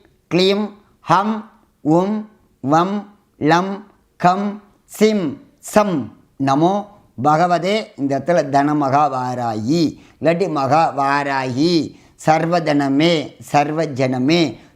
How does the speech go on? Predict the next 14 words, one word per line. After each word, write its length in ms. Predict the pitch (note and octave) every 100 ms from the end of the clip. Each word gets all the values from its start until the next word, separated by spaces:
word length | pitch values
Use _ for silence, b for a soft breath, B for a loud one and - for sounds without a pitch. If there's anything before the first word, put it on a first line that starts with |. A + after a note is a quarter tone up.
| - -
சர்வலோகமே, 1080 | E3 E3 F3 E3+ D3+ C3+ B2+ C#3 E3 C#3+ - -
வசி 580 | C3 C#3 C#3 F3 E3+ -
வசி 600 | C3 C3 - F3+ G#3+ G#3+ B B
நமஹ. 600 | B2 C3+ B2+ A2 C#3+ D3+ - - -
இந்த 240 | C3 C3
மந்திரத்தை 560 | A#2 A2+ B2 A#2 C3 E3+ b b - -
சொல்லிக்கோங்க. 440 | B2 A2 F#2+ F#2 - b b A#2+
வாராகி 800 | D#3+ G#3 A3 G#3 G3 A3 G#3+ - _ _ -
வரங்கள்லாம் 600 | B2+ D#3 D#3 D#3+ F3+ F#3
கோடி 360 | - D3+ E3+ E3
கோடி 420 | - E3+ F#3 G3+ -
அள்ளித்தருவாள் 760 | C3+ C3+ C3+ C3 B2 C#3 D#3 -
வாராகி. 580 | B2 B2+ B2 A2+ G#2 C#3 - B B B
ரொம்ப 280 | C#3 E3+